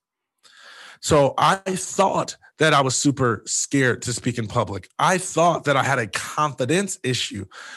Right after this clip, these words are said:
What I realized that after I grew, I developed, I did some Toastmasters, I stumbled, I failed at practice. I realized that it wasn't a confidence issue. It was a competence issue. I did not know how to put a story together.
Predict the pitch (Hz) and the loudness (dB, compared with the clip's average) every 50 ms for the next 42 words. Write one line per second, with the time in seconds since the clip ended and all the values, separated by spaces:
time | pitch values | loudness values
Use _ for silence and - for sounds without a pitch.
0 | - - - - 165 170 143 139 123 113 139 180 226 233 196 160 143 131 127 131 | -18 -6 0 2 4 6 6 4 4 4 4 6 6 6 6 6 6 6 4 2
1 | 131 - 143 139 143 139 - 143 131 117 113 104 120 139 151 139 123 113 101 107 | 2 0 2 2 2 2 2 2 2 2 0 0 0 2 2 2 2 0 -2 -4
2 | 95 107 123 135 131 - - 113 123 113 - - 104 - - 131 139 - 143 135 | -2 0 2 2 2 0 -2 -4 -4 -4 -4 -6 -6 -2 0 0 0 0 -2 -4
3 | 131 127 - 131 127 117 127 117 - - - 135 139 135 131 123 110 104 - - | -4 -4 -4 -4 -4 -4 -6 -8 -10 -6 -4 -2 -2 -2 -2 -2 -4 -4 -4 -4
4 | 127 131 113 113 - - 135 131 131 127 - 165 127 123 - - - - - - | -2 -2 -2 -4 -4 0 0 0 2 0 -2 -6 -6 -6 -10 -14 -16 -8 -2 0
5 | - 139 131 165 190 185 160 151 147 123 151 143 139 175 208 - 143 151 - 254 | 0 2 2 2 2 4 4 2 2 2 0 2 2 2 2 0 0 -2 -2 0
6 | 220 185 156 120 - - 135 120 123 120 - - 120 120 117 113 - 127 123 - | 0 0 0 -2 -2 0 0 0 0 0 -2 -4 -4 -4 -4 -4 -4 -4 -4 -2
7 | 170 175 196 214 - - - - - - _ - 202 208 202 202 202 190 165 - | -2 -2 -2 -4 -6 -12 -18 -18 -18 -4 _ 4 4 6 6 6 4 4 4 2
8 | 165 156 131 - - - - 170 180 202 208 - 220 - - 190 165 - - 156 | 2 2 2 0 -2 0 2 2 2 2 2 0 0 2 2 0 0 2 2 0
9 | 151 - - 131 117 - 160 185 151 127 - 170 185 185 170 165 170 185 - 147 | 2 2 0 0 2 2 2 2 2 0 2 4 4 4 4 4 2 2 2 2
10 | 151 156 165 156 160 156 139 - 147 135 143 - - 170 180 196 196 180 151 143 | 2 2 4 4 2 2 0 0 0 0 0 0 0 2 2 4 4 4 2 2
11 | 135 117 110 104 107 | 0 0 0 -2 -6